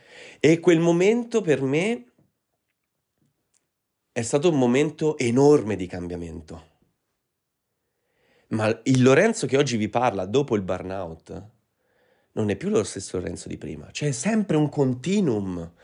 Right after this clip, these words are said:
Noi siamo, vogliamo sempre,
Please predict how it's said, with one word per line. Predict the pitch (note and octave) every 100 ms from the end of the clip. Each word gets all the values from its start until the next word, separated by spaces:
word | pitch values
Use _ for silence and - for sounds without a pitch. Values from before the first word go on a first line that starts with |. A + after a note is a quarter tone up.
| _ _ _ _ _ _ _ _ _ _ _ _ _ _ _ _ _
Noi | - F#3+ G3+
siamo, | D#3 C#3 C3+ B2+ C3
vogliamo | C3 D3 D3+
sempre, | D3+ G3+ F#3+ F#3+ E3+ E3